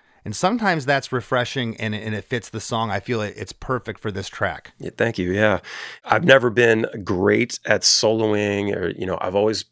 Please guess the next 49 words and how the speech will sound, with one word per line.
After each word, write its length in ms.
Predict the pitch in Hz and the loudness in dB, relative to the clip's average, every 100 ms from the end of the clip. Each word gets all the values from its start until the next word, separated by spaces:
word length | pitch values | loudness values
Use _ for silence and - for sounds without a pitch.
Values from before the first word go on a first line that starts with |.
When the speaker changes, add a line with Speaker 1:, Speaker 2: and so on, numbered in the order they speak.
| _ - - _ | _ -20 -20 _
Speaker 2:
focused 420 | - 113 98 98 | 0 2 2 -2
more 220 | 98 95 90 | 0 2 2
on 160 | 85 | -2
playing 320 | - 104 95 | -2 -2 -2
rhythm, 580 | 90 90 98 95 87 87 | 0 2 2 2 -2 -2
and 120 | 98 90 | -2 -2
I 60 | |
would 220 | 87 90 | -2 -4
do, 380 | 82 107 104 98 - - - - - - - | -4 0 0 -2 -8 -18 -18 -18 -20 -4 0
like, 240 | 95 - | 0 0
the 80 | - | 0
solos 500 | - 117 101 92 90 | 4 4 4 0 0
where 160 | 98 | 0
I 60 | 87 | 0
felt 380 | - - 101 92 | -2 2 4 2
like 160 | 90 | -2
it 80 | 92 | -6
was 100 | 90 | -6
needed. 500 | 92 98 101 120 131 - - | -4 -2 0 0 0 -8 -8
And 320 | - 92 95 - | -4 -2 -2 -2
it, 240 | 101 - | -2 -2
like, 160 | 90 87 | -2 -2
as 220 | 107 95 | -2 -2
I 40 | |
said, 200 | - 107 | 0 0
it 80 | 92 | 0
was 140 | 101 | -4
always, 540 | 101 113 107 95 87 87 | 0 2 2 0 -2 -2
like, 320 | 80 - - _ _ _ | -2 -4 -12 _ _ _
melodic 600 | 107 95 82 50 - - | 0 2 0 -2 -4 -4
and 260 | 90 80 - _ _ 90 - _ | -6 -8 -14 _ _ -20 -20 _
in 160 | 113 101 | -4 -4
that 200 | 92 87 | -4 -4
way, 320 | 107 98 98 101 | -6 -6 -8 -6
vocally. 580 | 113 101 85 95 101 - - - - - _ _ - | -4 -2 -4 -6 -8 -12 -16 -16 -18 -20 _ _ -6
This 140 | 107 | -4
felt 300 | - 104 - | 2 2 2
great 180 | - 107 | 0 0
for 60 | - | -2
that 160 | - - | -6 -4
part. 240 | - - | -6 0
And, 240 | - 175 156 | 2 4 6
you 80 | |
know, 120 | 147 147 | 8 8
when 80 | |
we 60 | 147 | 6
play 180 | 139 147 | 6 6
it 60 | |
live 340 | 117 107 120 | 6 6 4